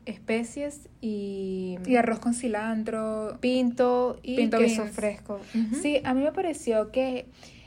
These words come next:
Speaker 2: normalmente los tamales en esa parte en Disney y los tacos y todo eso, que siempre es como una comida más Tex-Mex,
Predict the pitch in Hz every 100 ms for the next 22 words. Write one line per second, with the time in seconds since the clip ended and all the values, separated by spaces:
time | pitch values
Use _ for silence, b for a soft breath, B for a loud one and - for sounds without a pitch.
0 | - 240 240 233 233 262 277 320 330 247
1 | 220 202 214 262 233 208 226 226 233 247
2 | 247 247 262 262 262 220 208 196 - 208
3 | 226 226 208 208 196 196 208 254 254 240
4 | 202 196 - - 240 196 196 233 202 190
5 | 196 220 - 240 - 247 254 254